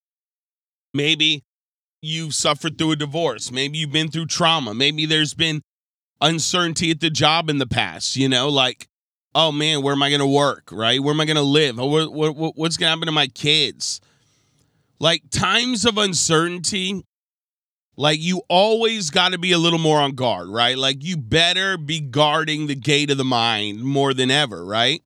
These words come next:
I don't know. Can I just go out on a limb and say this is the most uncertain day we've ever seen in the history of human race?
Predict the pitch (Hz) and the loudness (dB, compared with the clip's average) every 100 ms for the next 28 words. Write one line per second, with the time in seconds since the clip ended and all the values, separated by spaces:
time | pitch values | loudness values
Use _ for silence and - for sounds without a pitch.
0 | _ _ _ _ _ _ _ _ _ _ | _ _ _ _ _ _ _ _ _ _
1 | _ _ _ - 151 214 185 156 170 147 | _ _ _ 0 2 2 2 2 0 -4
2 | - 185 214 247 208 127 180 190 185 160 | 0 0 2 0 -2 2 2 2 0 2
3 | 160 175 160 175 156 165 170 185 170 - | 2 2 -2 0 0 0 0 0 0 0
4 | 151 170 - 185 170 147 110 143 170 170 | -2 0 -2 -2 -2 -2 0 2 2 0
5 | 147 139 156 160 - 175 170 151 143 170 | 0 0 0 0 0 -2 0 0 0 -2
6 | - 170 160 - - 180 160 131 107 123 | -2 -2 -4 -4 -2 0 0 0 -2 0
7 | 156 - - - | 0 0 -2 -4